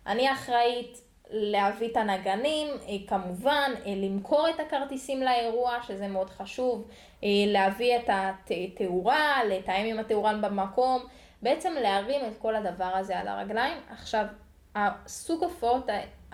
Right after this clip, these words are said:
הזה, היתרון, שבעצם קהל בא לראות אותי, וקהל מכיר את השירים,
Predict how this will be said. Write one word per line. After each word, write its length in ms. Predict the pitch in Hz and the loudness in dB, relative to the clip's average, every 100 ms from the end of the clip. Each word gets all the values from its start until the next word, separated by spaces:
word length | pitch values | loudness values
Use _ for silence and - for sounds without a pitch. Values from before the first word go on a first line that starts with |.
| 208 | -6
הזה, 300 | 208 247 220 | 2 2 2
היתרון, 560 | 190 190 196 262 330 | 0 0 2 4 2
שבעצם 340 | 277 233 233 269 | 0 -2 -2 -4
קהל 320 | - 208 226 | 0 2 4
בא 100 | 202 | 4
לראות 380 | 214 196 190 196 | 2 0 -2 -4
אותי, 380 | 196 - 185 185 - - - | -8 -8 -8 -8 -14 -20 -12
וקהל 420 | 190 196 220 226 226 | -8 -2 2 2 2
מכיר 260 | 226 240 - | 0 -2 -2
את 60 | |
השירים, 600 | 220 - 220 208 220 220 | -4 -2 -2 0 2 2